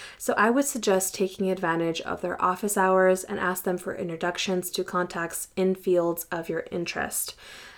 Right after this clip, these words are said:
Not only can your professors offer valuable industry insight and advice, they've also taught some bright students in the past, and sometimes those former students will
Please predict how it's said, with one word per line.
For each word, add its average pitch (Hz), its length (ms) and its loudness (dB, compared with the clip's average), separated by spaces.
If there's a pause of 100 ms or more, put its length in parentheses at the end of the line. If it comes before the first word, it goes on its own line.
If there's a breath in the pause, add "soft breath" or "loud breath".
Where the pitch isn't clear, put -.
(100 loud breath)
Not 208 220 6
only 214 240 8
can 208 180 2
your 190 120 4
professors 185 640 4
offer 175 280 2
valuable 165 500 2
industry 214 480 2
insight 202 480 2
and 175 100 0
advice, 269 640 2 (320 loud breath)
they've 277 160 6
also 285 320 4
taught 233 320 2
some 214 200 2
bright 190 280 2
students 294 420 0
in 214 60 2
the 180 80 2
past, - 540 0 (100)
and 196 180 2
sometimes 226 680 2
those 190 260 4
former 208 260 2
students 185 560 0
will 190 160 -2